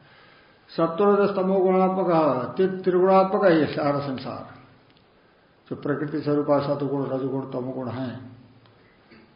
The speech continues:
उसी के कार्य होते हैं सारा संसार, तो तद्रूप है। जैसे मिट्टी से बना हुआ घट मिट्टी रूपी है,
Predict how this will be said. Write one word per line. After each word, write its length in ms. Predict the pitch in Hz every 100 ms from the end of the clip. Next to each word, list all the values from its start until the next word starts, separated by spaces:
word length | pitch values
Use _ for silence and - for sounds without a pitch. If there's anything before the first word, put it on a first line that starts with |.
| _ - - 131 - - - -
उसी 260 | 160 196 185
के 140 | 180
कार्य 360 | 147 135 135 156
होते 280 | 147 143 165
हैं 120 | 156
सारा 240 | 170 165
संसार, 580 | 156 165 151 165 165 - 143
तो 80 |
तद्रूप 380 | 139 143 117 107
है। 380 | 98 - - 127
जैसे 380 | 151 - 120 - - - _ _ _ 160
मिट्टी 280 | 156 180 160
से 120 | 170
बना 220 | 156 156
हुआ 400 | 147 151 123 170
घट 160 | - 147
मिट्टी 200 | 147 147
रूपी 280 | 135 143
है, 320 | 110 - -